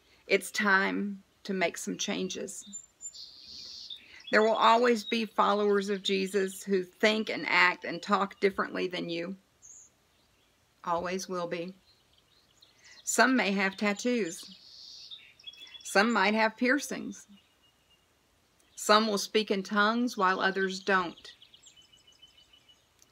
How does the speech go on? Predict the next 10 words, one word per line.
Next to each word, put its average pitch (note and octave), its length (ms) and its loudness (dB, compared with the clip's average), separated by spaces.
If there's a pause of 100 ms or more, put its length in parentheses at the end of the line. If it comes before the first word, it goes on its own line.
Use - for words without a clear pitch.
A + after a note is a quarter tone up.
(240)
We A#3+ 500 2 (240)
who F#3+ 140 2
say F#3+ 200 4
we F3 160 -4
follow F#3+ 400 4
Christ A3 680 0 (1040)
must F#3+ 320 0
love F3 240 2 (240)
every G3 680 0
single G3 680 -2